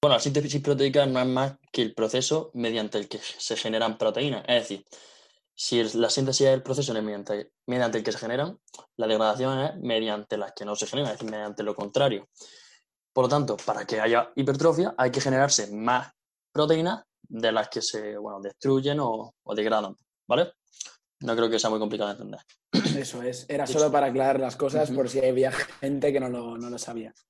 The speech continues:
Speaker 1: Vale, dicho esto, lo, como iba diciendo, tres mecanismos importantes. Tensión mecánica, estrés metabólico y daño muscular. Vamos a ver, vamos a hablar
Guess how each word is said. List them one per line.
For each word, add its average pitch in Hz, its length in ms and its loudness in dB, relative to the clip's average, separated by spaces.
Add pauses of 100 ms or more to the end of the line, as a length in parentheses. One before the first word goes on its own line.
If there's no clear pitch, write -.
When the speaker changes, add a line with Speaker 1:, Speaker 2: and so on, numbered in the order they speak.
(440)
Speaker 1:
Vale, 117 260 2
dicho 135 260 2
esto, 123 300 -2 (520)
lo, 117 320 0
como 139 160 4
iba 156 80 6
diciendo, 160 540 2 (180)
tres 170 160 4
mecanismos 143 440 2 (100)
importantes. 120 580 -6 (140)
Tensión 117 280 0
mecánica, 165 680 2
estrés 131 220 0
metabólico 143 560 4
y 131 80 0
daño 120 180 2
muscular. 110 340 -8 (2000)
Vamos 170 220 8
a 180 40 8
ver, 190 120 8
vamos 165 120 2
a - 20 4
hablar 160 320 4